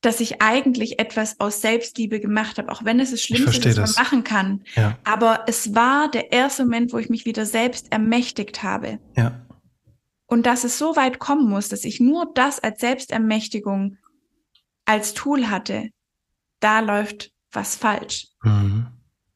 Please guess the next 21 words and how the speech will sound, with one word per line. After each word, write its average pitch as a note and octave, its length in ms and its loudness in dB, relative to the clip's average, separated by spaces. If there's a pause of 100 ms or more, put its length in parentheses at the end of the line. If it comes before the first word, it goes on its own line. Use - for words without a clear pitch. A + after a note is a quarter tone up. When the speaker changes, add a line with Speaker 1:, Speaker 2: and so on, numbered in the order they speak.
(580)
Speaker 1:
Und A#3 680 4
es - 180 -6
war A3 120 4
dann A3+ 160 2
so, A#3+ 240 -2
dass A3+ 180 -4
ich A3 80 -8
dann G#3 160 -2
drei G#3+ 220 -4
Tage G#3+ 240 -4
im G#3 100 0
Koma C4 280 2
lag A3 320 0
und G#3+ 120 0
die G#3 200 -2
Ärzte G#3 480 -4
haben G#3 160 -2
auch - 200 -6
gesagt, G3 400 -4
okay, G3+ 300 -6
also F#3+ 420 -6